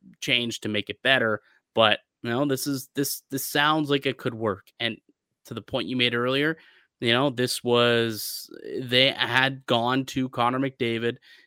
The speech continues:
and they said, "What do you need f-, to make this something you'd be interested in? How do you think we can improve the skills challenge?" And, uh, you know, he said, "Hey, I think this is what we could do. I think this is what the players would enjoy." So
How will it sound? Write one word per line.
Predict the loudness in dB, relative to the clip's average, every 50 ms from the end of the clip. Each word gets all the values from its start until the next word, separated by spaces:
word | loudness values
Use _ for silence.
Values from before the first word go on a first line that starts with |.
| _ -8
and | -4 -4
they | -4 -2
said, | 0 2 2 2 2 0
"What | -2 0 0 0
do | 0
you | 0 0 0 2 2
need | 2 0 0 2 0 -2 -4 -6 _ _ _ _ _ _ _
f-, | -20 -20 -20 -20 -20 -20 -16 -8 -4
to | -2
make | 0 0 0 0 -2 -4 _ -2
this | -2 -2 -2 -2
something | -2 -4 -4 -4 -4 -6 -4 -4
you'd | -4 -6 -4
be | -4 -4 -4
interested | -6 -8 -12 -12 -12 -10 -10
in? | -10 -12 -12
How | -8 -2 0 2 2 4 2 2 0 -2 -4 -6
do | -6 -6
you | -4 -4 -4 -4 -4 -4 -4
think | -6 _ -6 -6 -6 -6 -8 _ _ -20 -20 -20 -20 _ -6 -2
we | -2 0
can | 0 2 0
improve | 0 0 -2 -2 -2 -2 -2 -2
the | -4 -4
skills | -4 -4 -2 0 0 0 0 -2 -4
challenge?" | -6 -6 -4 -4 -4 -4 -6 -6 -8 -12 -16 _ _ _ _ _ -6
And, | -4 -2 0 0 0 -2 -4 -4 -2 0
uh, | 0 0 0 -2 -4 -4
you | -6 -6 -6
know, | -4 -4
he | -4 -4 -4 -2 -2 -4 -4
said, | -4 -2 0 2 2 2 0 -2 -4
"Hey, | -4 -2 -2 -2 -2 -4 _ _ _ _ _ -10
I | -6 -6 -4
think | -2 -4 -4 -4 -4
this | -4 -4 -4 -4
is | -8 -6 -4
what | -2 -2 -2
we | -2 -4
could | 0 -2 -2 2
do. | 2 2 2 2 0 -2 -6 -14 -20 _ _ _ -6 -2
I | 0
think | 0 0 0 0
this | -2 -4 -4
is | -4 -6 -4
what | -2 -4 -2
the | -4 -6
players | -4 -2 -2 0 0 -2 -2 -4
would | -4 -4 -2
enjoy." | -2 -2 -2 0 0 0 0 -2 -6 -12
So | -10 -4 -2 0 0 0 -2